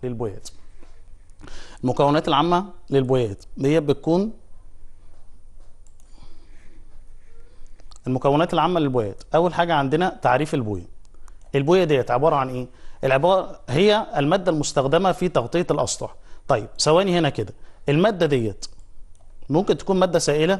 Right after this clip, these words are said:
ممكن تكون مادة صلبة، ممكن تكون مسحوق، ممكن تكون أي حاجة. طيب اللي بيخصني هنا البوية ديت بتكون عبارة عن إيه؟ البوية ديت بتكون عبارة عن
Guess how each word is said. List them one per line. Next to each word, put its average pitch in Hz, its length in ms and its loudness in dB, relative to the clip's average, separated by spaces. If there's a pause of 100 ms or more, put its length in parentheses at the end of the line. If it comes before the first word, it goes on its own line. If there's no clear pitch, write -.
(160)
ممكن 139 220 -2
تكون 147 220 0
مادة 151 200 4
صلبة، 160 360 2 (280)
ممكن 139 260 0
تكون 160 220 0
مسحوق، 156 540 0
ممكن 151 280 2
تكون 156 220 0
أي 139 180 2
حاجة. 107 240 -2 (380)
طيب 123 220 2 (340)
اللي 156 200 6
بيخصني 156 720 4
هنا 117 140 0 (120)
البوية 151 340 4
ديت 143 180 4
بتكون 135 300 0
عبارة 151 240 4
عن 135 160 2
إيه؟ 139 140 -2 (380)
البوية 160 260 6
ديت 202 200 4
بتكون 165 320 2
عبارة 156 360 4
عن 147 340 4